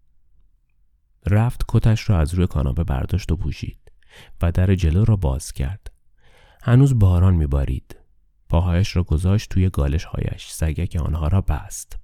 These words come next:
بارانیش را پوشید و برگشت توی خانه را نگاه کرد. گفت: "می‌خواین نامه رو ببینین؟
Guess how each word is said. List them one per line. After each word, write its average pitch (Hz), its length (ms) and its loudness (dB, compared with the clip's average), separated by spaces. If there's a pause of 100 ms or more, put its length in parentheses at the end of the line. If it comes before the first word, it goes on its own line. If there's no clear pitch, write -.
(140)
بارانیش 78 640 -2
را 76 60 -2
پوشید 117 400 -2
و 127 200 4 (400)
برگشت 104 600 2
توی 110 220 2
خانه 80 300 0
را 73 100 -2
نگاه - 360 -6
کرد. - 380 -8 (420)
گفت: 95 460 0 (580)
"می‌خواین 131 260 4
نامه 107 280 6
رو 92 80 4 (100)
ببینین؟ 82 640 0